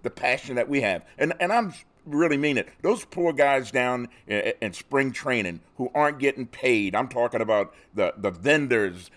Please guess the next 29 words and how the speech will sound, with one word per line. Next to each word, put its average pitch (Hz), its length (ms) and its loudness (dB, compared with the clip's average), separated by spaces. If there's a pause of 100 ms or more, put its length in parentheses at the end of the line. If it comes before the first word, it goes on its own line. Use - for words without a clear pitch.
(100)
the 117 100 0
people, 151 400 -4
and 165 140 4
then 196 140 2
the 143 80 2
people 165 360 -8
going 143 200 0
on 120 100 0
vacation 120 480 -4
to 113 60 -8
go 120 100 0
down 104 140 0
there. - 80 -10 (100)
That's - 160 -2
a 202 40 -4
big 165 260 0
deal. 143 340 -2 (180)
Might 220 200 2
not 240 180 6
be 202 100 2
a 185 40 4
big 147 280 0
deal 156 180 2
for 143 140 -4
the 127 120 0
owners 135 240 -2
and 113 100 -2
the 110 40 -4
players, 117 380 0